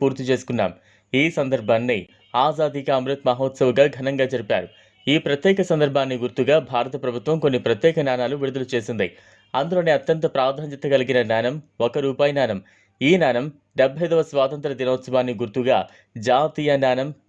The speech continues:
మింట్ శాఖ విడుదల చేసింది. ఇది సాధారణంగా వాడే రూపాయి నాణంలా కాకుండా చాలా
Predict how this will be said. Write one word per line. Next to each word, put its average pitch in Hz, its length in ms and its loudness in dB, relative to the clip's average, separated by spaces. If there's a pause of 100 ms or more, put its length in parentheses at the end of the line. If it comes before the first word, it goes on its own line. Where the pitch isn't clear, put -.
మింట్ 160 300 -2
శాఖ 139 240 4
విడుదల 123 320 2
చేసింది. 117 340 2 (420)
ఇది 151 120 -2 (120)
సాధారణంగా 147 640 -2
వాడే 131 320 2
రూపాయి 139 380 0
నాణంలా 123 320 0 (100)
కాకుండా 127 320 0 (300)
చాలా 127 160 2